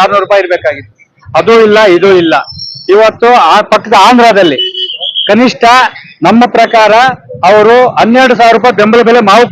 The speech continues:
ಘೋಷಣೆ ಮಾಡಿದ್ದಾರೆ. ನಮ್ಮ ಸರ್ಕಾರ ಯಾಕೆ ಘೋಷಣೆ ಮಾಡಬಾರ್ದು? ನಾವು ಕೇಳ್ತಾ ಇರೋದು ಇವತ್ತು ಮಾವು ಮತ್ತೆ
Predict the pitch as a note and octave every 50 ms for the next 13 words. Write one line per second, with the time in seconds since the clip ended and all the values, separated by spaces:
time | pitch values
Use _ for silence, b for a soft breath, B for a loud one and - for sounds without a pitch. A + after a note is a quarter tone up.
0 | G3 G#3 G3+ - A3 G3+ F#3+ F3 E3 D3 C#3 A#2 - _ _ _ _ _ _ _
1 | - - _ _ _ _ _ - - G#3+ A#3+ C4+ D4+ C4+ A#3 B3+ B3 A#3+ A#3+ C4
2 | C4 B3+ A#3+ A3+ A#3 G3 G#3+ A3 - G#3+ A3 G#3+ G3+ G3 F#3+ F#3 F3+ F3 E3 D3+
3 | F3 F3 D#3 B2 - - - - - - - - - - - - - - _ _
4 | _ _ _ _ _ F3 F#3+ A#3 B3 B3 A#3+ A#3 A3+ F#3+ G#3+ G3 F3+ D3+ C3+ A2+
5 | - - _ _ _ _ - F#3+ A3 - - A#3+ G#3+ F#3+ F#3+ G#3+ B3 B3+ B3+ C4
6 | C4 C4 B3+ A#3+ - - F#3+ G#3 G3+ -